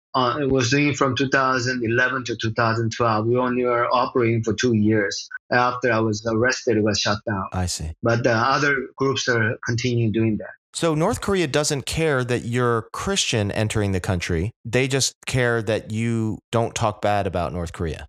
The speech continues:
Speaker 1: Yeah, they realize that everybody coming into the city, especially Rajin, all the missionaries been walk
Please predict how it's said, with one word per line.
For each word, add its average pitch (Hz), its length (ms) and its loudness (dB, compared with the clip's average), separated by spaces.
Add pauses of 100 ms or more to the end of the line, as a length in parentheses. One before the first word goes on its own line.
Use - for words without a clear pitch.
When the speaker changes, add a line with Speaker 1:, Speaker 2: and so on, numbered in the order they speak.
(120)
Speaker 1:
Yeah, 190 160 2
they 190 320 0 (160)
realize 196 600 2
that 156 180 0
everybody 170 520 2
coming 151 400 0
into 143 400 2
the 123 260 2
city, 117 480 2
especially 135 480 0
Rajin, 120 800 0
all 131 240 2
the 135 80 0
missionaries 131 720 2
been 117 400 0
walk 127 300 0